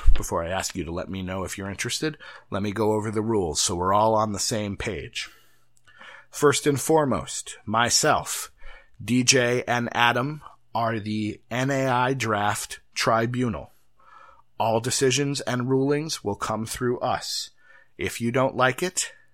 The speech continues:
Heel D C coming at you again, make your own draft. I'm actually serious when I say that. If you don't like our rules and want to do a different version of it, it's a free country. Go ahead. You can make your own draft. You can make your own website. You can make your own podcast.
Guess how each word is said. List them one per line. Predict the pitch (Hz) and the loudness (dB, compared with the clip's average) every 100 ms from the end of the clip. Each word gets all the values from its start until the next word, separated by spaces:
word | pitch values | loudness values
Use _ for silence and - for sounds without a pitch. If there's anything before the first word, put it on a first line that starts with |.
| _ _ | _ _
Heel | - 87 87 | -6 -4 -4
D | 90 | -6
C | 82 110 107 | -6 -4 -6
coming | - 101 107 | -6 -6 -2
at | 135 - | -2 -2
you | 127 | -2
again, | 127 117 113 117 - _ _ _ _ _ - _ _ - | -2 -2 -4 -6 -14 _ _ _ _ _ -20 _ _ -8
make | 76 71 71 - 73 | -4 -2 -4 -6 -8
your | 67 67 | -4 -2
own | 69 67 65 | -2 -2 -4
draft. | 64 65 69 69 69 - - - - - - - _ _ _ _ _ _ | -6 -4 -4 -4 -4 -6 2 4 4 -2 -14 -20 _ _ _ _ _ _
I'm | 113 | -2
actually | 127 92 | 0 -2
serious | - 117 90 - | -2 -2 -2 -4
when | 85 | -6
I | 80 | -8
say | - 90 | -6 -6
that. | 73 | -6
If | 71 110 | -6 -4
you | |
don't | 127 | -2
like | 123 117 | -2 -4
our | 101 95 | -4 -2
rules | 95 90 | -2 -2
and | 101 | -4
want | 95 98 | -4 -6
to | |
do | 87 90 | -4 -6
a | |
different | 87 95 80 | -6 -10 -8
version | 104 107 85 | -6 -6 -6
of | 87 | -6
it, | 139 | -8
it's | - | -6
a | |
free | 175 117 | -4 -4
country. | - 95 - | -4 -8 -6
Go | 147 165 | -2 0
ahead. | 165 226 - - - - - - | 2 -2 -2 -14 -20 -16 -16 -6
You | 120 | -4
can | 175 233 107 | -2 -2 -2
make | - - | -2 0
your | 104 | 0
own | 82 | 0
draft. | 78 76 - - | -2 -4 -6 -10
You | 92 | -10
can | 104 | -8
make | 113 - | -8 -4
your | 143 | 0
own | 143 | 4
website. | 156 170 - 185 | 4 4 2 -2
You | 190 | -2
can | 190 185 | -2 -2
make | 190 | -2
your | 185 180 | 2 2
own | 180 | 4
podcast. | 165 135 - - - - - | 2 2 0 -10 -10 -14 -16